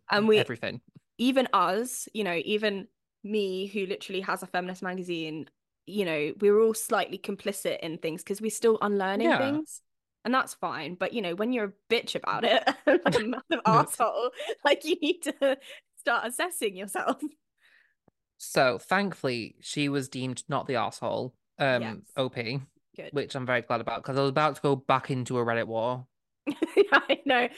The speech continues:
Speaker 1: I'm gonna be tapping away later <laughs> on
Speaker 2: Ugh,
Speaker 1: the other one.
Speaker 2: got to.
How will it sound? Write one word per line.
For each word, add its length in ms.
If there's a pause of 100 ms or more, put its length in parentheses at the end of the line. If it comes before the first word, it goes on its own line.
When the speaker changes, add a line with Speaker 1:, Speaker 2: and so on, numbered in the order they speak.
(220)
Speaker 1:
I'm 120
gonna 120
be 120
tapping 360
away 260
later 220
<laughs> 240
on 180
Speaker 2:
Ugh, 640
Speaker 1:
the 120
other 180
one. 340
Speaker 2:
got 260
to. 320